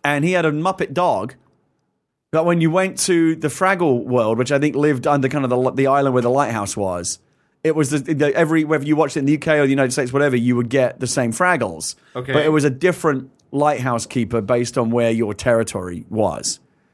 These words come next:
Speaker 1: You would get, you got an American lighthouse keeper here.
Speaker 2: Oh, so you, you're
Speaker 1: Well, I just bought the Fraggle Rock box set, like, last year, and I'm really dis-, I haven't looked at it yet, but I'm really disappointed to know that when I see it, it's not gonna be the one I remember. It's
Speaker 2: It,
Speaker 1: gonna be the American version.
Speaker 2: it's like if you accidentally bought the Planet Earth with Sigourney Weaver.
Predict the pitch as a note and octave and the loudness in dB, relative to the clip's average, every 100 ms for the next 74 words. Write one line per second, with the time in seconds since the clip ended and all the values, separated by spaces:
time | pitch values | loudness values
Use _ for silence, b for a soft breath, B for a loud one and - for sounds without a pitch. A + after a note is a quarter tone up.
0 | - C3 C3 C#3 D3 D3 C3+ C#3+ E3+ F3 | -4 0 0 0 0 0 0 0 2 0
1 | E3 C#3+ C#3 B2+ B2+ - B2 B2+ A2+ D#3 | 0 0 0 0 -2 -2 -2 -2 0 2
2 | D3+ A3 - D3+ E3 A#3 G3 D#3 G3 A3+ | 2 2 0 -2 0 0 0 0 0 2
3 | F3+ A3+ A#3+ A#3 E3 A3 F#3 - G3 F3+ | 2 2 0 -2 0 0 0 0 0 2
4 | F3 D3 F3 - - D3 C#3 C3+ D3 C#3 | 2 2 0 -2 -2 0 2 0 2 0
5 | C3 F3 D3+ C#3+ D#3+ D3+ D3 D#3 D#3+ F3 | 0 0 2 2 2 0 0 2 2 -2
6 | D#3+ C#3+ B2+ B2+ D#3 C#3 C#3 - E3 C3+ | -2 0 0 0 -2 -2 -4 0 0 2
7 | D3 C#3+ D3+ C#3+ C3+ - A3 F3+ C3+ C3 | 0 2 2 2 0 0 0 2 2 0
8 | E3 E3+ - D3+ C#3 D3 C#3 C#3+ C#3 C3 | 0 0 0 -2 2 2 2 4 4 4
9 | C3 E3+ C#3+ D#3 C#3 C3+ C3 E3 F#3+ F#3 | 2 2 0 2 2 2 2 2 2 0
10 | C3+ G2+ F#2 D3 F3+ F#3 F#3 E3+ E3 D#3+ | -2 -2 -4 -2 0 0 0 0 0 0
11 | E3+ D3 D3+ C#3+ C3+ D#3 C3+ C3 F3+ C#3 | -2 0 0 0 -2 -2 0 0 0 -2
12 | B2 - A#2+ B2+ B2 B2 A3 F#2 | -2 -4 -2 -2 -2 -4 -6 -8